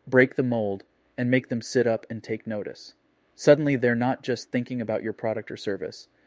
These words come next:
but also about the value they've received. Okay, let's be honest. There's usually a certain rhythm that we as consumers come to expect in our dealings.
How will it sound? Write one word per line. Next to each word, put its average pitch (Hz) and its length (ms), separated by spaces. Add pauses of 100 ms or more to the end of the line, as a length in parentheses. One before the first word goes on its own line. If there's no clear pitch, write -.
(160)
but 127 100
also 131 260
about 123 240
the 123 80
value 113 460
they've 101 240
received. - 540 (560)
Okay, 113 360 (180)
let's 131 160
be 123 180
honest. 92 460 (520)
There's 127 200
usually 135 260
a 120 60
certain 117 340
rhythm 104 360
that 101 100
we 120 160
as 110 140
consumers 110 480
come 113 180
to 110 140
expect - 420
in 104 80
our 95 100
dealings. 107 540